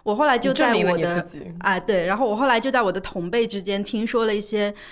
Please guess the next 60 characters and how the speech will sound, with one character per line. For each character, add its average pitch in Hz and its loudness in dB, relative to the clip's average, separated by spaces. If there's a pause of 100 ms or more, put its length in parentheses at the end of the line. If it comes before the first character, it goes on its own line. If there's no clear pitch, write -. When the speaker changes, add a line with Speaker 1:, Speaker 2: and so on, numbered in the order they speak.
(200)
Speaker 1:
呃， 180 -2
我 196 0
同 190 -4
辈 247 2
告 247 4
诉 240 -2
我 175 2
的 156 -2
话， 202 -2
就 185 -4
是 214 -4
他 233 -6
们 233 0
父 262 -2
母 160 -4 (180)
会 233 2
拿 185 0
我 233 2
的 180 0
事 233 -2
例 202 -4
去 214 -2
教 226 4
导 180 2
他， 185 -2
说 226 0
，“你 214 0
看 226 2
人 170 2
家 208 2
才 214 0
工 226 0
作 247 4
两 214 2
年 185 2
已 202 0
经 202 2
自 196 0
己 254 2
买 233 4 (120)
房 208 2
了。” 247 2
<laughs> - -14 (1400)
然 262 0
后 320 6
那 359 4
时 277 2
候 254 6
我 226 4
就 220 0
意 254 0
识 254 0
到， 220 4
原 202 2
来 220 2
他 220 -6
们 220 -4
的 214 -4
那 214 -4
些 208 -2